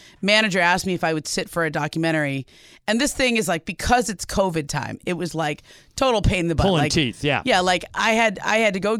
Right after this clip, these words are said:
Speaker 1: take a covid test
Speaker 2: Yeah.
Speaker 1: so that his crew could come to my house and then take over my office for, like, four hours and film at my house. Like, and it was, like, really a pain. And, and, like, everybody had to, I had to, like, kick my husband out of the room and the baby had to go in there.
Speaker 2: Sure.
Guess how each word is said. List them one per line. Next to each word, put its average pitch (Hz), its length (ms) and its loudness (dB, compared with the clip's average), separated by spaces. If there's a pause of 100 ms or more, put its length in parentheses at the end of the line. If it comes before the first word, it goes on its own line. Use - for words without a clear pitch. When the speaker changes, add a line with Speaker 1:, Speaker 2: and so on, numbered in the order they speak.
(100)
Speaker 1:
take 247 220 0
a 190 80 -2
covid 208 420 0
test - 640 0
Speaker 2:
Yeah. 131 320 0
Speaker 1:
so - 180 -2
that 202 240 2 (140)
his 233 280 -4
crew 233 360 -2
could 214 160 -6
come 202 240 0
to 196 60 -2
my 170 180 2
house 160 480 0 (320)
and 190 120 -2
then 190 120 -2
take 226 260 0
over 233 220 2
my 185 160 2
office 185 400 2
for, 190 140 -4
like, 170 160 0
four 196 280 2
hours 165 460 2
and 175 100 -2
film 196 260 0
at 175 80 -2
my 180 220 2
house. 160 460 2
Like, 165 260 -2 (400)
and 233 100 2
it 262 80 2
was, 254 120 0
like, 226 200 2
really 285 280 2
a 208 40 2
pain. 202 220 0
And, 196 100 0
and, 190 200 0
like, 185 200 -4
everybody 220 400 2
had 196 180 2
to, - 120 -2
I 185 80 0
had 185 120 0
to, 170 40 -4
like, - 180 -6
kick - 300 -4
my 160 180 0
husband 175 360 0
out 175 100 4
of 165 80 0
the 165 80 -2
room 170 400 2
and 151 80 -4
the 143 60 -6
baby 180 340 0
had 170 140 0
to - 40 -2
go 123 120 0
in 120 60 2
there. 120 140 0
Speaker 2:
Sure. - 80 -12